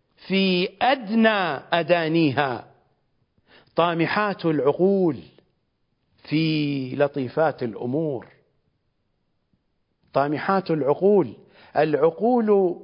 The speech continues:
في أرقى مراقيها، والتي تطمح أن تصل إلى أبعد الغايات، تاهت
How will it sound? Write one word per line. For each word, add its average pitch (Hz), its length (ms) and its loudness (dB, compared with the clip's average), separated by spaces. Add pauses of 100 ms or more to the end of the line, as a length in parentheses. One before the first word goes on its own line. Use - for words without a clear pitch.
(500)
في 180 440 -4 (160)
أرقى 175 760 0
مراقيها، 156 1000 0 (600)
والتي 185 800 0 (320)
تطمح 160 720 0 (600)
أن 180 680 -2
تصل 208 420 2
إلى 185 300 2
أبعد 180 540 -2
الغايات، 139 680 0 (2000)
تاهت 190 640 0